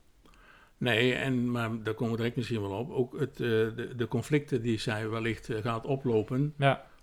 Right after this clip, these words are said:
Speaker 1: of, eh, tegenkomen in, eh, in de
Speaker 2: Nou
Speaker 1: diverse
Speaker 2: ja,
Speaker 1: raadsvergaderingen.
Speaker 2: daarmee gaan we gelijk naar de tweede
Speaker 1: Ja,
Speaker 2: vraag,
Speaker 1: precies.
Speaker 2: namelijk: heeft het uitvoeren van de nieuwe baan nog uitdagingen of consequenties voor het raadswerk, dan wel woordvoerderschap?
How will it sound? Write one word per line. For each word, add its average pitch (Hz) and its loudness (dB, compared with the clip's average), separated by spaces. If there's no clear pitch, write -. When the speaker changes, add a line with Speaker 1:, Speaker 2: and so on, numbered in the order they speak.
Speaker 1:
of, - -6
eh, 120 -6
tegenkomen 120 2
in, 120 2
eh, 113 -4
in 127 0
de 117 -2
Speaker 2:
Nou 139 6
Speaker 1:
diverse 139 8
Speaker 2:
ja, 143 4
Speaker 1:
raadsvergaderingen. 127 0
Speaker 2:
daarmee 139 8
gaan 135 4
we 131 0
gelijk 131 0
naar 127 0
de 113 -4
tweede 156 2
Speaker 1:
Ja, 139 6
Speaker 2:
vraag, 143 4
Speaker 1:
precies. 127 4
Speaker 2:
namelijk: 120 4
heeft 127 6
het - -4
uitvoeren 135 4
van 120 0
de 113 2
nieuwe 147 6
baan 117 4
nog 117 -2
uitdagingen 123 4
of - -8
consequenties 139 0
voor 160 10
het 110 4
raadswerk, 131 4
dan 113 6
wel 135 6
woordvoerderschap? 120 2